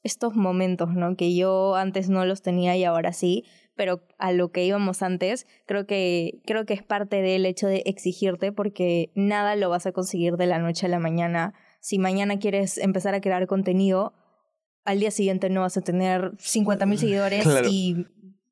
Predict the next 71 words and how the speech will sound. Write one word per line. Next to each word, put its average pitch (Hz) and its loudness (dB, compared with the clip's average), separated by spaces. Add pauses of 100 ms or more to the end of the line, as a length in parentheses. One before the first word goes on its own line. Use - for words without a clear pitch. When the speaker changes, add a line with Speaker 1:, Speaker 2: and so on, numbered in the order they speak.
(220)
Speaker 1:
cuarenta 202 -2
mil 202 2
likes 202 -2
en 190 2
todos 190 -4
tus 185 -2
Speaker 2:
Quizás 185 4
Speaker 1:
videos. 180 4
Speaker 2:
ni 185 4
en 175 6
un 160 6
año. 135 2 (120)
Speaker 1:
Claro, 233 0
quizás 226 0
ni 269 2
en 262 2
un 254 0
año. 262 0
O 185 -2
sea, 190 0
es 196 -2
un 247 2
trabajo 202 0
constante 196 0
y 202 2
es 202 0
un 214 0
trabajo 196 0 (560)
de 202 0
a 190 0
poquitos 214 -2
y 220 2
de 196 2
a 185 -2
poquitos 190 -2
y 196 0
de 202 4
a 190 0
poquitos, 190 -2
pero 180 0
que 175 -4
tienes 220 -2
que 254 -2
exigirte 247 -2
sí 240 -2
o 240 0
sí 247 0
para 240 -2
poder, 214 -2 (100)
porque 190 -4
en, 185 0
sentado 226 0
no, 202 0
no 208 -2
te 208 0
va, 202 0
no 202 0
te 226 -2
van 214 0
a 220 0
lleg-, 196 2
no 226 -2
te 240 -2
va 226 2
a 220 0
llegar 214 2
un 214 0
trabajo 196 -2
con 196 0
una 190 2
marca 190 0